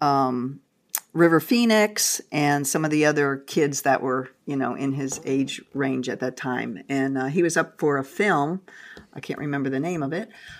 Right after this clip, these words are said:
Um, but he was up against, um, a couple of those young boys. And we were told to pack our bags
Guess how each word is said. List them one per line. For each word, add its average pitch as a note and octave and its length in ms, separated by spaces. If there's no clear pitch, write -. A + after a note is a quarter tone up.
Um, E3+ 600
but F3 160
he G3 80
was F#3 160
up E3+ 160
against, D#3+ 720
um, C3+ 560
a D#3 60
couple E3 280
of C#3+ 120
those D3 340
young C#3+ 300
boys. B2+ 480
And C#3+ 600
we A3+ 240
were G#3 100
told D#3+ 240
to D#3 60
pack F3 240
our C#3+ 80
bags D3 520